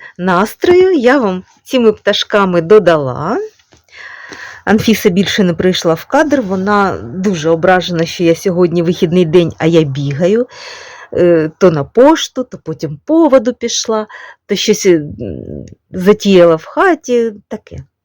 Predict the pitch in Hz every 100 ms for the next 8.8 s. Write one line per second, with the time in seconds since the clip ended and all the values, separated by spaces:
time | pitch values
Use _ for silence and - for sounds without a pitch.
0 | _ _ _ _ - - - - - -
1 | - - - - - _ - 302 302 247
2 | 208 - 220 214 233 240 240 269 277 302
3 | 311 392 440 - 190 214 - 240 339 339
4 | 240 208 226 269 175 147 143 - - 135
5 | - - 139 - - - 165 - - -
6 | _ _ _ _ _ _ _ _ - -
7 | - - - - - 269 220 208 240 196
8 | 170 233 - 247 - 226 196